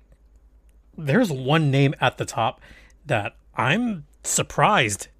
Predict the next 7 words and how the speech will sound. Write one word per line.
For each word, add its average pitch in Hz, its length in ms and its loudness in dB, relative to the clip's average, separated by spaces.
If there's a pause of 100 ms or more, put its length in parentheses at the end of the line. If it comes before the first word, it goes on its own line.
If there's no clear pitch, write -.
(120)
did 165 160 -2
not 196 180 2
get 208 140 0
chosen. 196 420 2 (640)
Like, 156 160 0 (120)
really 277 300 6
surprised. 131 560 -2